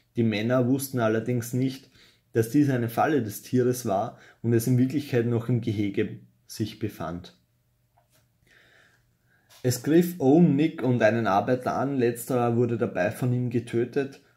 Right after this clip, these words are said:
Owen und Nick entkamen aus dem Gehege, doch auch der Indominus konnte entkommen. Geistesgegenwärtig versuchte sich Owen unter einem Fahrzeug,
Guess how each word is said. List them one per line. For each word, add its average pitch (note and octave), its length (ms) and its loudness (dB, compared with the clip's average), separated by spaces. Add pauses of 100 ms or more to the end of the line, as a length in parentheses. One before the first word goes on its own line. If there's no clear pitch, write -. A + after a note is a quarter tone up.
Owen C3 300 2
und B2 160 0
Nick C3 260 0
entkamen B2 540 -4
aus C3+ 180 -6
dem A#2+ 240 -2
Gehege, A#2 640 -2 (240)
doch A2 160 -2
auch G#2+ 240 -2
der A#2 140 -2
Indominus A#2 680 -2
konnte A2 380 -4
entkommen. B2 640 -4 (440)
Geistesgegenwärtig A#2+ 1400 -2
versuchte B2 640 -2
sich - 500 -6 (100)
Owen E3+ 520 4 (240)
unter B2+ 300 2
einem A2+ 240 2
Fahrzeug, A#2+ 880 -2